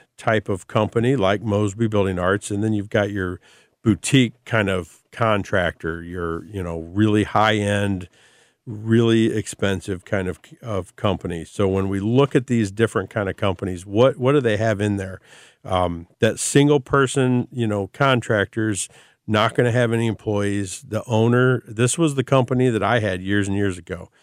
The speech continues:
You're the salesperson, you do the bookkeeping, you do all the projects, the project management, and you're the carpenter that gets everything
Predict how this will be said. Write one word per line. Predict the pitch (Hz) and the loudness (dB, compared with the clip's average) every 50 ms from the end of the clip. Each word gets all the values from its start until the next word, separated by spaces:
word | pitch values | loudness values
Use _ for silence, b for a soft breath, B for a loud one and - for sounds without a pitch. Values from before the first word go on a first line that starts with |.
| b b b b b b b _ | b b b b b b b _
You're | 185 185 160 113 107 110 107 | -16 -10 -2 2 4 4 4
the | 95 | 4
salesperson, | 90 - - 131 131 127 - - - 131 120 120 110 - 127 117 117 110 | 2 2 4 4 4 4 2 2 2 2 4 2 2 0 -2 0 0 0
you | 101 95 98 92 | 0 0 -2 0
do | 104 98 | 0 -2
the | 87 90 | -2 -4
bookkeeping, | 87 113 117 107 - _ - 113 107 98 - 113 107 104 101 101 101 | 0 2 0 0 0 _ -2 -2 -2 0 -2 -2 -2 -2 -2 -4 -6
you | 98 101 95 92 | -8 -12 -14 -10
do | 95 101 101 98 98 95 92 92 - - | -4 -2 0 0 0 -2 -4 -6 -8 -6
all | 101 104 110 113 110 | 0 2 2 4 4
the | 104 104 104 | 2 -2 -4
projects, | _ - 123 113 110 110 107 110 110 104 95 - - - _ _ _ _ _ | _ 0 0 2 2 0 0 0 -2 -2 -2 -4 -10 -20 _ _ _ _ _
the | - | -20
project | - - 120 113 107 101 110 104 98 | -8 -4 -2 -2 -2 -2 -4 -8 -6
management, | 104 104 104 101 98 95 98 98 101 101 92 _ - | -2 -2 0 0 -2 -4 -6 -6 -6 -6 -6 _ -8
and | 110 104 107 107 107 104 | -2 0 0 0 0 0
you're | 98 98 98 | -2 -2 -4
the | 95 92 | -4 -4
carpenter | - - 107 98 90 92 101 90 92 87 | -4 -2 0 0 0 0 -4 -6 -6 -6
that | 87 87 | -8 -8
gets | - - 92 - - | -6 -8 -6 -4 -2
everything | 107 98 90 90 82 - 104 95 87 | -2 -2 -2 -4 -6 -6 -8 -10 -10